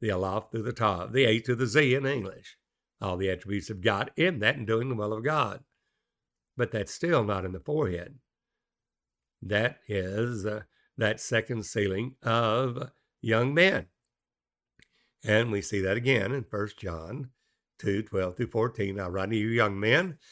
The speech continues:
because the word of God is strong in you, and you've overcome the wicked one." Now that's the third sealing,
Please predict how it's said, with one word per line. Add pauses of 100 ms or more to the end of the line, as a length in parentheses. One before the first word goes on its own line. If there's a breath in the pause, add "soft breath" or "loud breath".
(200 soft breath)
because
the
word
of
God
is
strong
in
you,
and
you've
overcome
the
wicked
one." (1000)
Now
that's
the (260)
third
sealing,